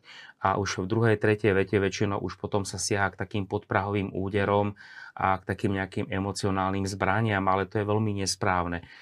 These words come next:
Stredoveká cirkev, aj stre-, keď zakladala univerzity, tak tam boli vždy tie debaty filozofické alebo teologické, kedy vlastne celá univerzitná obec sa stretla. A boli dva rozdielne názory. Aby sa niekto stal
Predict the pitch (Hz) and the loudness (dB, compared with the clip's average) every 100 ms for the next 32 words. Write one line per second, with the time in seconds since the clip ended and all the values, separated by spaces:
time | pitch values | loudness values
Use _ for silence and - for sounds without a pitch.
0 | - - - 135 135 131 131 113 - 113 | -16 0 6 8 8 6 6 4 6 4
1 | - 117 113 98 87 - 104 - 101 107 | 8 8 8 4 2 2 2 4 2 4
2 | 113 110 92 104 104 107 107 101 107 104 | 2 2 2 2 2 2 2 2 2 4
3 | 95 - 104 104 101 95 95 - 92 87 | 2 2 2 4 2 0 -2 0 0 -2
4 | _ - 90 95 98 95 92 117 131 135 | _ -10 -6 -2 0 0 2 4 4 0
5 | _ _ - 110 107 104 104 110 - - | _ _ -2 2 4 2 -2 -4 -4 0
6 | 101 101 95 - 127 113 101 98 - 113 | 2 2 -2 2 4 6 2 -2 0 4
7 | 123 127 - _ _ _ _ - - - | 4 2 -6 _ _ _ _ -20 -4 2
8 | 110 104 104 101 - 98 95 101 98 95 | 4 4 0 -2 2 2 2 0 -2 -2
9 | 95 92 95 95 92 90 - 113 117 87 | -4 -2 -2 -4 -6 -4 4 4 4 2
10 | 78 - - - - - 85 87 107 98 | 0 -6 -20 -20 -18 -2 -2 2 0 4
11 | 101 110 131 107 107 101 110 110 85 87 | 8 8 8 4 2 2 2 2 4 4
12 | 98 151 147 143 127 127 - - 127 101 | 6 6 6 6 4 4 4 6 6 6